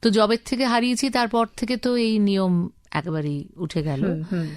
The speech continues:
Speaker 1: তখন বন্ধু বান্ধবদের সাথে বেরোনো ইত্যাদি নানান কিছু সে ছেড়ে দাও, কিন্তু মাকে বাপি চলে যাবার পরে আর কখনোই বের করতেই পারিনি ঠাকুর
Speaker 2: হুম,
Speaker 1: দেখার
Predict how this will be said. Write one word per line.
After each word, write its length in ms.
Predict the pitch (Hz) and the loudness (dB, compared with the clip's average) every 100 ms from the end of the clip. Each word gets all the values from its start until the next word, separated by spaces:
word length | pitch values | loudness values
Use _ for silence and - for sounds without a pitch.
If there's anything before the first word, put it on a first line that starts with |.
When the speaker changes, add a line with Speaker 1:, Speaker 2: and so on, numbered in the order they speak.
| - - | -14 0
Speaker 1:
তখন 300 | 233 - 294 | 2 4 4
বন্ধু 260 | 277 269 | 4 4
বান্ধবদের 400 | 277 247 220 185 | 4 4 2 0
সাথে 280 | 185 202 196 | -2 -2 -2
বেরোনো 380 | 185 180 180 185 | 0 2 2 0
ইত্যাদি 360 | 165 - 160 160 | -2 -4 -2 0
নানান 320 | 143 139 139 | 0 -2 -2
কিছু 240 | 139 - | -2 -4
সে 160 | - 185 | -2 -2
ছেড়ে 260 | - 170 | -2 -2
দাও, 220 | 156 156 277 | -2 -4 -2
কিন্তু 260 | 208 202 | 0 2
মাকে 640 | 196 185 180 214 - 302 | 4 4 2 0 -2 0
বাপি 280 | 262 220 233 | 2 0 0
চলে 220 | 226 240 | 0 0
যাবার 260 | 247 254 262 | 0 0 0
পরে 300 | 247 254 285 | -2 0 0
আর 120 | 254 226 | 0 0
কখনোই 440 | 202 - 220 247 | -2 0 0 2
বের 260 | 196 196 - | 2 0 0
করতেই 500 | 208 - 226 247 277 | -4 -2 -2 0 -2
পারিনি 420 | 254 196 165 151 | -2 -4 -6 -8
ঠাকুর 260 | 160 143 | -10 -8
Speaker 2:
হুম, 140 | 208 185 | -4 -4
Speaker 1:
দেখার 160 | 165 | -6